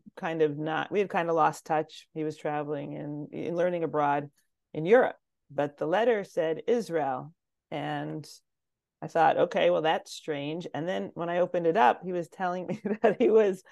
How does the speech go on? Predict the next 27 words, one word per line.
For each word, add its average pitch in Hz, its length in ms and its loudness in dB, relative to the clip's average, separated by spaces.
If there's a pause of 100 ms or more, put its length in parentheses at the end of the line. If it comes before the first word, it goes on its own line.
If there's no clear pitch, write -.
(640)
he 185 140 0
was 165 300 0
learning 190 500 0
in 170 240 -4
Israel 240 720 4
in 160 180 0
a 156 60 -8
yeshiva 226 760 -2
there. 220 520 0
He's 175 260 -6
not 180 320 -2
coming. 185 240 -4
He 233 140 2
was 180 200 4
young, 175 260 4
one 175 320 -2
year 165 120 0
younger 170 420 0
than 151 200 -4
me. 143 180 -8 (260)
He's 160 200 -6
not 185 260 0
coming 170 300 -4
back 165 320 2
to 160 100 -2
finish 160 380 -6
college. 214 800 2